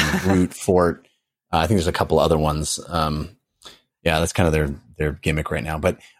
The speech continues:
Speaker 2: um,
Speaker 1: It's
Speaker 2: you
Speaker 1: also,
Speaker 2: also
Speaker 1: it's also real quick. It's such a small box. Man,
Speaker 2: <laughs> Yeah.
Speaker 1: working from home full time, I totally appreciate games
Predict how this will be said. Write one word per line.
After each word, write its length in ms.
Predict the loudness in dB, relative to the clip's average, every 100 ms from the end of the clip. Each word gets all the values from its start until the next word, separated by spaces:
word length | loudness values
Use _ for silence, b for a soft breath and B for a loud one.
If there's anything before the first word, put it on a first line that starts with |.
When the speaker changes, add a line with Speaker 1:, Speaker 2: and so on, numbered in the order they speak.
| _
Speaker 2:
um, 400 | 2 4 2 0
Speaker 1:
It's 140 | -2 2
Speaker 2:
you 60 |
Speaker 1:
also, 220 | 4 6 6
Speaker 2:
also 400 | 4 4 2 2
Speaker 1:
it's 180 | 0 0
also 240 | 0 -2
real 240 | 0 0
quick. 400 | 0 0 -2 -4 b b _
It's 180 | -2 0
such 280 | 0 0 -2
a 20 |
small 340 | -2 -2 -6
box. 600 | -2 0 0 -2 -6 -8 -12 _ -14
Man, 540 | -6 -2 0 0 2 0
Speaker 2:
<laughs> 100 | 2
Yeah. 680 | 0 2 0 0 -2 0 2
Speaker 1:
working 260 | 2 2 -2
from 160 | 0 0
home 140 | 0 2
full 160 | 0
time, 280 | 0 0 0
I 40 | 0
totally 400 | 2 2 2 0
appreciate 560 | 0 0 2 2 2
games 540 | 0 -2 -2 -4 -6